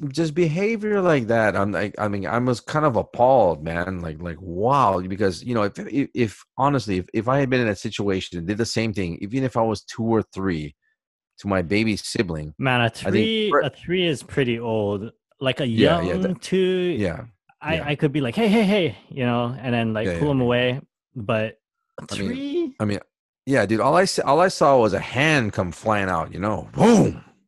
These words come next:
Speaker 1: across the head or something, you know?
Speaker 2: Bro, how small is this baby?
Speaker 1: The baby can't even walk. It's just, like, laying,
Speaker 2: Wow.
Speaker 1: laying on the ground, dude.
Speaker 2: Bro, those parents better watch 'em, 'cause parents don't, don't watch their children as much as
Speaker 1: Yeah.
Speaker 2: they should here.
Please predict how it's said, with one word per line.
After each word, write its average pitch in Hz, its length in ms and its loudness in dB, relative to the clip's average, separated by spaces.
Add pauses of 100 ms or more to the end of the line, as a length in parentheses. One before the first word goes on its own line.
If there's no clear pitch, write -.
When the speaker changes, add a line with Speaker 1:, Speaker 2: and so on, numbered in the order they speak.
Speaker 1:
across - 300 -8
the 90 100 -10
head 101 320 2
or 82 80 -4
something, 78 400 -8
you 78 100 -10
know? 107 120 -4
Speaker 2:
Bro, 202 140 -2
how 160 200 0
small 185 320 -8
is 190 160 -8
this 180 180 -10
baby? 131 600 -8 (1600)
Speaker 1:
The 110 200 -4
baby 131 280 4
can't 127 200 2
even 107 240 0
walk. 104 480 -2 (240)
It's 85 160 -14
just, 92 160 -10
like, 90 120 -6
laying, 90 460 -6
Speaker 2:
Wow. 117 560 0
Speaker 1:
laying 110 260 0
on 117 80 -2
the 117 80 -2
ground, 98 380 0
dude. 95 260 -6 (480)
Speaker 2:
Bro, 107 140 -6
those 170 220 -2
parents 143 340 -4
better 107 220 -4
watch 120 320 -2
'em, 107 100 -8
'cause 101 160 -14
parents 160 340 -6
don't, 127 340 -8 (180)
don't 110 260 -8
watch 110 360 -6
their 110 120 -6
children 110 360 -8
as 101 180 -10
much 92 100 -8
as 101 60 -4
Speaker 1:
Yeah. 85 180 -6
Speaker 2:
they 95 140 -10
should 104 340 -8
here. 98 320 -8